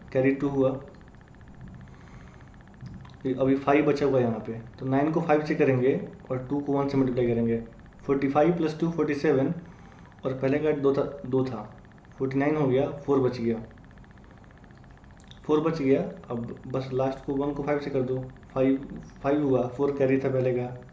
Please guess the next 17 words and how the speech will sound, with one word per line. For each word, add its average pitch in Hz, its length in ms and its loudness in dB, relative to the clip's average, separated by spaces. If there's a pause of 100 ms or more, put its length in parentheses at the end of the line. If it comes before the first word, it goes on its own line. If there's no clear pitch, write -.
(160)
नाइन 117 240 -2
हो 110 100 -8
गया, 117 180 -8
डबल 117 260 -8
नाइन 120 140 -6
फ़ाइव 117 220 -8
सिक्स, 117 300 -12
ये 123 80 -8
आंसर 117 220 -8
हो 120 60 -8
गया। 120 140 -10 (3750)
अब 127 320 -6
क्वेश्चन 131 480 0
number 147 220 0
four, 143 360 4
इसमें 143 380 0
है 139 460 0